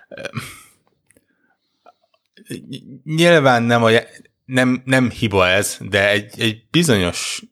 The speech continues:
szinten má-, már-már szomorú dolog, hogy, hogy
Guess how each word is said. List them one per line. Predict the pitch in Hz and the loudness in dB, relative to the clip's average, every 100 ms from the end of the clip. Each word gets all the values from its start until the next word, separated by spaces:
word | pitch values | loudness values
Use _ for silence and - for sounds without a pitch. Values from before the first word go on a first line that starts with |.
| _ _ _ | _ _ _
szinten | - - 104 110 107 107 101 | -8 -4 -2 -2 0 -2 0
má-, | 98 101 101 | 0 -2 0
már-már | 98 95 92 90 90 | 0 0 0 0 0
szomorú | - 92 85 87 | -2 -2 -2 -4
dolog, | 87 87 90 | -4 -4 -4
hogy, | - 87 - | -6 -8 -10
hogy | - 90 | -8 -8